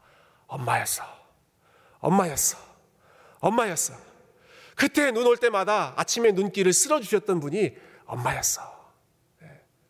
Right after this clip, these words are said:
그러면서 치매에 걸려서 눈길을 여전히 쓸고 있는 그 엄마를 꽉 끌어안으면서, "아, 더 이상 이제 쓸지 않으셔도 돼요." 어, 하면서 이렇게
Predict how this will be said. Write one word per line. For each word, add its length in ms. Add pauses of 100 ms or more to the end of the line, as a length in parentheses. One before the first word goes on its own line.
그러면서 260
치매에 320
걸려서 320
눈길을 360
여전히 240
쓸고 300
있는 140
그 120
엄마를 460 (400)
꽉 360
끌어안으면서, 760 (440)
"아, 280
더 140
이상 260
이제 480 (100)
쓸지 380
않으셔도 340
돼요." 560
어, 260
하면서 340
이렇게 460